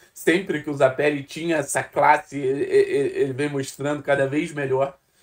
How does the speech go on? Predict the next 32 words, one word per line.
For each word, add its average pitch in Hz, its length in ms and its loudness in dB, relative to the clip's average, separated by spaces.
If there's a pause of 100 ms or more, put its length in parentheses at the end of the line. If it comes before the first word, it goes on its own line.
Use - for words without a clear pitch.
(140)
sabe? 127 400 4 (200)
Um 139 60 -6
jogador 147 460 4
com 175 100 -6
boa 156 300 0
dinâmica 156 440 -2
de 143 140 -8
chute 190 380 -8
de 143 120 -14
média 151 280 -2
distância, 139 560 -6 (400)
algo 135 260 0
que 143 80 -2
eu 131 60 6
acho 131 200 4
que - 360 -6
pode 147 220 2
desenvolver 143 600 -4
ainda 185 260 0
mais. 143 280 -4 (200)
O 170 120 -6
chute - 240 -8
que - 80 -4
ele 151 100 -2
dá 143 140 4
contra 143 340 -2
o 127 60 2
Vasco 143 420 2
é, 196 60 0
é, 190 600 0
é 175 140 -2
absurdo. 185 560 0